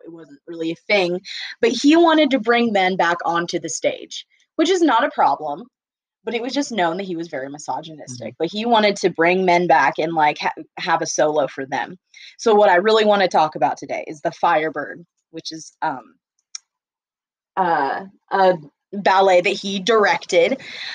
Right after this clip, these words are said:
Speaker 1: Um, it was created in the first season of Sergei's, like, newly commissioned ballets, so it was very early on in his work. Uh, it was choreographed by Michael Folkin, and it was to music by Igor Stravinsky.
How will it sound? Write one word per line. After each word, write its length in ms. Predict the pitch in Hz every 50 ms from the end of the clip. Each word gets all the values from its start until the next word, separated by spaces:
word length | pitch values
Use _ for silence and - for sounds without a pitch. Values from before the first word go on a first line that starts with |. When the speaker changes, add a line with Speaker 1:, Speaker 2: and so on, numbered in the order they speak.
| - - _ _ -
Speaker 1:
Um, 260 | 247 240 233 233 233 226
it 120 | 262 247
was 160 | 214 277 -
created 480 | - - 262 254 220 214 262 285 339 349
in 200 | 349 330 311 285
the 60 | 269
first 360 | 240 - - 208 208 220 220 -
season 680 | - - 170 170 185 180 190 202 202 208 226 233 233 226
of 140 | - 214 208
Sergei's, 500 | - - 214 208 208 202 208 202 196 190
like, 180 | 202 180 170 165
newly 480 | 180 175 175 175 175 180 185 185 196
commissioned 500 | 196 - 208 185 175 170 - - 180 175
ballets, 680 | 160 156 151 151 147 143 135 135 147 170 185 214 - - -
so 200 | - - 202 190
it 60 | 185
was 120 | - 190 175
very 280 | 180 170 165 165 160 -
early 320 | - 151 151 151 156 151 139
on 220 | 139 139 139 135
in 100 | 135 160
his 220 | 160 170 151 139 -
work. 300 | 143 147 139 113 - - _ _ _ _ _ _ _ _ _ _ 175
Uh, 60 | 185
it 120 | 185 170
was 180 | 185 190 190 -
choreographed 840 | - - - 240 233 254 269 277 262 277 269 262 269 285 277 - -
by 300 | - 214 202 196 190 196
Michael 400 | 202 196 185 190 185 196 180 175
Folkin, 800 | - - 214 202 233 233 - 302 302 294 294 302 302 311 311 - -
and 300 | 202 208 202 190 190 190 -
it 120 | 185 190
was 180 | 160 185 180 -
to 120 | - 208 190
music 340 | 190 190 196 196 185 196 -
by 260 | 185 170 170 170 - -
Igor 500 | 180 202 214 208 180 196 190 190 190 175
Stravinsky. 680 | - - - 185 165 160 147 147 147 - - - -